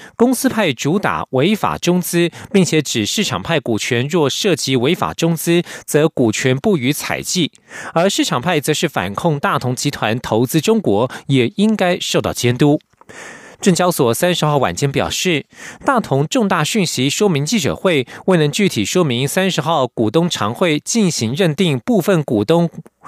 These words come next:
持股份无表决权，未发给部分股东表决权票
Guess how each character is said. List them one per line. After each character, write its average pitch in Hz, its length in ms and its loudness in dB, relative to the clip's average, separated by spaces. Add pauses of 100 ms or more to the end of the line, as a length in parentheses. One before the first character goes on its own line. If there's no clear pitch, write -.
(380)
持 - 280 0
股 107 280 2
份 170 380 2
无 156 160 2
表 101 220 0
决 151 180 0
权， 104 380 -2 (340)
未 170 260 2
发 202 240 0
给 131 200 0
部 202 160 -2
分 170 180 0
股 110 160 -2
东 170 180 2
表 117 200 0
决 139 160 0
权 117 240 -4
票 151 280 -2